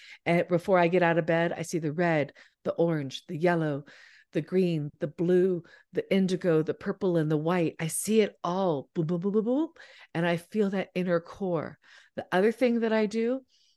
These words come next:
is I s-, hold myself like I am a column within myself. I feel like there's a, a column, a, a central post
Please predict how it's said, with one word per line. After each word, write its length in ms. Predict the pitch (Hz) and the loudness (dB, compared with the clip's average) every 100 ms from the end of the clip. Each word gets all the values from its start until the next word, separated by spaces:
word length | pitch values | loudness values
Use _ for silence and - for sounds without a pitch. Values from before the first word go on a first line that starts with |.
| _ _ - | _ _ -2
is 440 | 196 180 180 185 - _ - _ | 2 2 0 -4 -14 _ -20 _
I 80 | 180 | -2
s-, 240 | 180 - - | -2 -4 -10
hold 380 | - 262 294 247 | 0 2 4 0
myself 640 | 185 170 - 180 139 - | -4 -4 -2 0 -2 -2
like 160 | 165 180 | -4 -2
I 80 | 180 | -2
am 140 | 214 | -2
a 60 | 196 | -4
column 600 | - - 208 196 143 151 - - _ | -10 -6 -2 0 -2 -6 -18 -20 _
within 380 | 185 - 190 196 | -4 0 0 2
myself. 500 | 175 160 - 139 139 | 0 -2 -2 -4 -4
I 120 | 165 - _ | -8 -8 _
feel 300 | 208 208 202 | 0 2 2
like 200 | 190 190 | 0 0
there's 240 | 175 165 | -2 0
a, 140 | 147 160 - - - | -2 -4 -12 -10 -8
a 80 | |
column, 640 | - - - 247 208 147 147 _ | -6 -8 -4 0 0 0 -6 _
a, 180 | 170 147 - | -6 -4 -2
a 100 | 165 | -4
central 760 | - - 240 247 254 233 220 - - - | -4 2 2 2 0 -2 -4 -10 -20 -18
post 600 | - 247 202 - - - | -4 0 0 -2 -10 -12